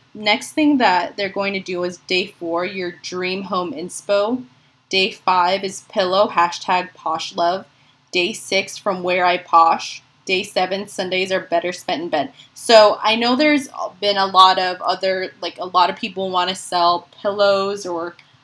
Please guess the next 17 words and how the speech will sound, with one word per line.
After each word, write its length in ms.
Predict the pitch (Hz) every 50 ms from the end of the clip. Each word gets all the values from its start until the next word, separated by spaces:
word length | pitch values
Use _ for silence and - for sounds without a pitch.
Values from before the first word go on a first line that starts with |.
| _ _ _ -
other 340 | - 185 185 185 196 185 - -
items 400 | 185 185 190 196 202 202 196 -
like 180 | 170 170 -
that, 220 | - 190 233 233 -
but 80 | - 202
I 360 | - 208 240 262 254 254 - -
personally 600 | _ 226 233 220 - - 269 277 277 277 277 277
love 300 | 285 262 220 202 202 202
the 80 | 196 196
pillows 420 | - - - 180 185 196 208 202
that 120 | - 202 185
I 60 | 190
have 360 | 196 185 - - 180 180 196
in 100 | 196 190
my 160 | 180 175 160
own 220 | 110 151 175 180 180
home, 580 | - - 175 160 165 175 214 247 247 247 -